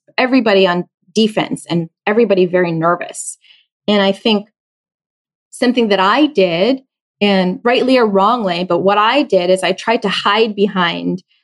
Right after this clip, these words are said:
my career and tried not to prioritize my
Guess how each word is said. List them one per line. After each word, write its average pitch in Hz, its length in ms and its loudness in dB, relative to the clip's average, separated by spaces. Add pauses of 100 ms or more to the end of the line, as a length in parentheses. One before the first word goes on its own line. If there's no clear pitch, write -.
(140)
my 190 220 2
career 190 840 2 (240)
and 202 160 2
tried 208 340 0
not 208 540 2
to 180 160 0
prioritize 180 800 0
my 160 260 -2